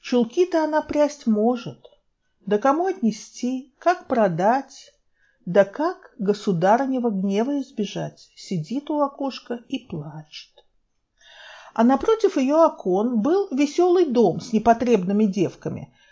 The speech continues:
Каждую ночь там музыка играла, шампанское стреляло, да кареты с господами подъезжали. Пели, пили, веселились и еще много чего поделывали, о чем сейчас не досуг рассказывать, ибо речь не о том.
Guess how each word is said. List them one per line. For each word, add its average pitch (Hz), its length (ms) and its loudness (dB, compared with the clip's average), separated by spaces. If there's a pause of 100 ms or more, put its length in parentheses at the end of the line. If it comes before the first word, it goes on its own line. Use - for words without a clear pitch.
(160)
Каждую 277 480 4
ночь 233 280 0
там 185 220 2
музыка 320 540 -2
играла, 247 400 0
шампанское 220 800 -2
стреляло, 254 580 2
да 240 140 2
кареты 262 480 2
с 175 60 -2
господами 160 560 -2
подъезжали. 160 800 -8 (460)
Пели, 285 500 4
пили, 285 540 0
веселились 226 800 0
и 214 100 -4
еще 220 360 0
много 320 240 0
чего 262 180 -4
поделывали, 214 680 2 (260)
о 196 100 0
чем 214 220 2
сейчас 196 400 -2
не 185 100 -2
досуг 180 400 -2
рассказывать, 339 720 0
ибо 180 240 0
речь 220 360 -4
не 254 140 -2
о 240 120 0
том. - 440 -14